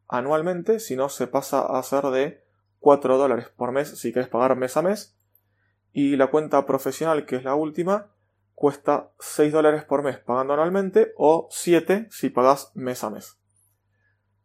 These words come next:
La diferencia, eh, más que nada radica en espacio que te dan para cada usuario y además algunas extras de la suite de Soho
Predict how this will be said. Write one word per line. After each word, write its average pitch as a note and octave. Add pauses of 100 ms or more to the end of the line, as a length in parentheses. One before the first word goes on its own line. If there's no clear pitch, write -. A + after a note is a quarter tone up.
(180)
La D3+
diferencia, F#3+
eh, C3
más C#3+
que D3+
nada D#3+
radica C3 (160)
en B2 (640)
espacio F#3+ (460)
que B2+
te B2
dan C3+
para A#2+
cada C#3+
usuario F3+ (1120)
y E3
además E3+
algunas D3
extras -
de C3
la B2
suite C3
de A#2
Soho -